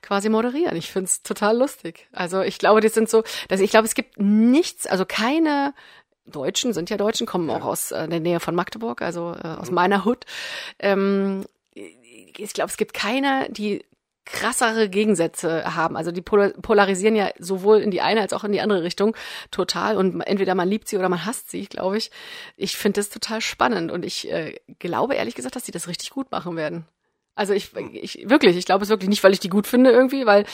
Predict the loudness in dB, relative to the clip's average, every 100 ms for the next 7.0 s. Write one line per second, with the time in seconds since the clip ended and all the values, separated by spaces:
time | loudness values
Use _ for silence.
0 | -14 -2 4 4 4 -2 -2 -2 0 -2
1 | 0 0 0 0 -4 -4 -4 -4 -4 0
2 | 2 4 2 0 -8 -18 -18 -20 _ -4
3 | -2 0 0 0 -2 -2 -2 0 -2 -2
4 | -2 0 -2 -2 -6 -8 -6 -2 0 0
5 | -6 -20 -20 -6 0 2 2 2 2 0
6 | -2 -4 -4 -8 -8 -6 -2 -4 -4 -8